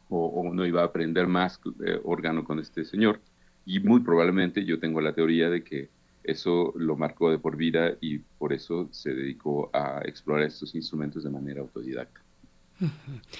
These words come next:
Speaker 2: Israel Castillo, más adelante vamos a escuchar una pieza, parte de, de este disco, pero te pregunto un poco que, y, y te pido un poco profundizar en esas características de la viola da gamba.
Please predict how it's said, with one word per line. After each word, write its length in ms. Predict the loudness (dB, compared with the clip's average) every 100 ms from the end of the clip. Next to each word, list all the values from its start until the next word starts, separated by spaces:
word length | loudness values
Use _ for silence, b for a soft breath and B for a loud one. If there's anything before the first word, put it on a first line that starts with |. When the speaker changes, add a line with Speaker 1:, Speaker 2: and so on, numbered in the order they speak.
| B B
Speaker 2:
Israel 640 | 2 8 10 12 12 10 8
Castillo, 520 | 4 6 8 10 8 10
más 280 | 8 8
adelante 720 | 8 8 8 6 6 8 6
vamos 320 | 6 4 4 2
a 20 |
escuchar 540 | 0 2 6 8 8
una 240 | 6 6 8
pieza, 500 | 8 8 6 2 2
parte 500 | 0 0 2 2 4
de, 320 | 2 2 2 2
de 180 | 4 4
este 220 | 6 6
disco, 360 | 6 4 2 6
pero 360 | 8 10 8
te 100 | 4
pregunto 380 | 4 8 8 8
un 60 | 6
poco 320 | 6 6 6 B B 2
que, 440 | 4 4 2 -2
y, 340 | 0 4 4 6
y 80 | 4
te 100 | 6
pido 160 | 8
un 60 | 8
poco 220 | 8 6
profundizar 600 | 6 6 6 6 6 8
en 100 | 8
esas 260 | 8 4 4
características 840 | 4 4 6 4 4 2 4 4
de 100 | 6
la 240 | 8 8 8
viola 260 | 8 8
da 120 | 8
gamba. 400 | 6 6 6 6